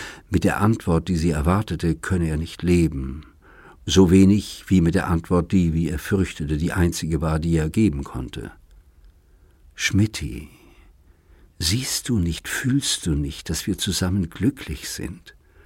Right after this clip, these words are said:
Warum willst du dieses Glück aufgeben?"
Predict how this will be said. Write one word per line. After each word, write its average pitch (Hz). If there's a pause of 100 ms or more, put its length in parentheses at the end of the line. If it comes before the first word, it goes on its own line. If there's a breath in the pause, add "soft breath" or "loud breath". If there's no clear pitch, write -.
(300 soft breath)
Warum 160
willst -
du 131
dieses 135
Glück -
aufgeben?" -